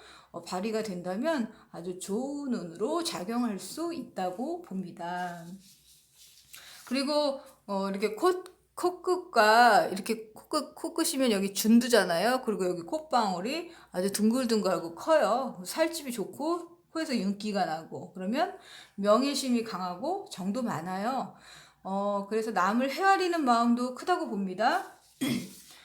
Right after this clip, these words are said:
어, 그리고 원만한 성격의, 온순한 성격의 인간관계도 잘 해내는, 사람이 잘 따르는 편이에요. 그래서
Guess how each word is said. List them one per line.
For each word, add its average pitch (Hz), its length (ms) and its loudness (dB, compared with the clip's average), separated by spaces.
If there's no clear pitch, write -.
어, 185 360 0
그리고 220 240 0
원만한 254 600 4
성격의, 247 760 2
온순한 220 600 -2
성격의 208 680 -4
인간관계도 202 1160 -4
잘 202 380 -4
해내는, 262 580 0
사람이 247 400 -2
잘 185 380 -6
따르는 302 360 0
편이에요. 294 520 -6
그래서 196 260 -6